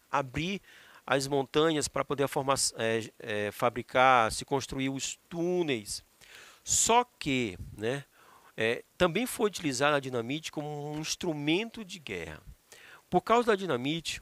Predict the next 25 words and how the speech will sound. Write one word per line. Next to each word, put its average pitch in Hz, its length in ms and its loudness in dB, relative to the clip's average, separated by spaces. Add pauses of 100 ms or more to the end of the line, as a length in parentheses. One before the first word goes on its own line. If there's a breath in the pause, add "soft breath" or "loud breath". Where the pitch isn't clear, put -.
o 156 80 -6
Nobel 135 360 2
ele 143 120 -4
ficou 143 320 -2
assim 143 520 -2
milionário. 185 1000 -4 (160)
Na 120 160 2
verdade, 127 320 2
ficou - 280 -2
bilionário. 123 1080 -4 (320)
Ele, 127 320 -4
ele, 117 160 -8 (120)
é, 117 260 4 (340 loud breath)
ele 139 60 0
obteve 180 340 2
uma 175 120 2
riqueza 151 440 -2
enorme 156 560 2
por 175 200 -6
causa 151 400 2
da 135 160 4
patente 147 880 -2
relacionada 143 760 -2
à 127 220 -4 (380 soft breath)
dinamite. 156 560 -4